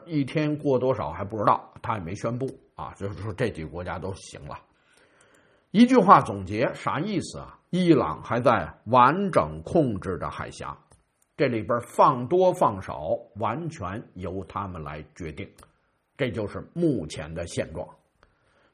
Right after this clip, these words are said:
他在玩这个游戏，而且玩的是非常的悠然自得，谁也没人敢管他，这就是目前的状态。那说到那边呢，胡塞这不是说卷进来了吗？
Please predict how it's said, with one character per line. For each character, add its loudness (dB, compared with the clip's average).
他 0
在 4
玩 4
这 2
个 -2
游 0
戏， 2
而 0
且 -6
玩 -2
的 6
是 -4
非 0
常 -6
的 -4
悠 2
然 0
自 -2
得， -4
谁 -6
也 -6
没 -8
人 -6
敢 -6
管 -8
他， -10
这 -6
就 -6
是 -10
目 -6
前 -12
的 -10
状 -10
态。 -14
那 4
说 8
到 10
那 6
边 8
呢， 4
胡 0
塞 10
这 2
不 -6
是 -2
说 0
卷 -4
进 4
来 4
了 4
吗？ 2